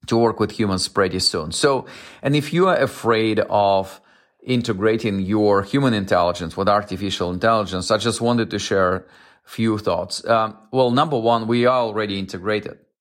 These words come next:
with our smartphones. We just use very inefficient interface. I'm using my eyes, my ears, my fingers to type something. So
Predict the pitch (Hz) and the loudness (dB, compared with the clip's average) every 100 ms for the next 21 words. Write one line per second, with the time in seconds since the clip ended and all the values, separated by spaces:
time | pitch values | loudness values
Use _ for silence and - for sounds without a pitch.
0 | _ _ - 113 104 92 - 104 107 104 | _ _ -2 2 2 2 -2 2 2 2
1 | - 80 - 123 127 117 123 120 104 120 | -4 -10 -6 -2 -2 0 0 -2 0 2
2 | 117 113 107 101 107 101 98 104 113 87 | 2 0 -2 -2 -4 -4 -2 -2 -4 -6
3 | - 82 82 87 95 104 101 90 87 98 | -4 -6 -4 -4 -2 -2 -4 -2 0 2
4 | 131 131 131 - - - - - 101 98 | 2 0 -4 -10 -16 -20 -20 -4 0 2
5 | 104 127 123 120 117 - 98 95 92 87 | 2 4 4 2 0 -2 0 2 0 -2
6 | 156 156 117 104 - 87 95 92 - 175 | -2 2 2 0 -4 -2 0 0 0 -2
7 | 151 92 87 87 - 123 113 110 | -2 -6 -8 -8 0 2 2 0